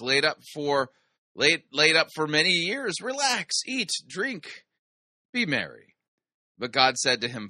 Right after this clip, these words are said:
'Fool, that this night your soul is required of you, and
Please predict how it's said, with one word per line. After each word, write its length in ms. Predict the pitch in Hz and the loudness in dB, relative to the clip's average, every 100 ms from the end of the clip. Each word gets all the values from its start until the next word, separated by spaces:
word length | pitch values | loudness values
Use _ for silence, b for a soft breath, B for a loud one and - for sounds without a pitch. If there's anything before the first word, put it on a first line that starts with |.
| - | -14
'Fool, 300 | - 82 67 67 | -12 -12 -12 -2
that 260 | 123 135 | -2 0
this 240 | 139 160 - | 0 0 2
night 360 | 151 202 175 | 4 4 0
your 120 | 110 | -4
soul 380 | 113 - 143 147 | -4 0 2 2
is 140 | 107 92 | 0 -6
required 480 | - 120 151 107 | -6 -2 0 -2
of 100 | 73 | -6
you, 220 | 71 76 98 | -16 -14 -14
and 160 | 85 | -14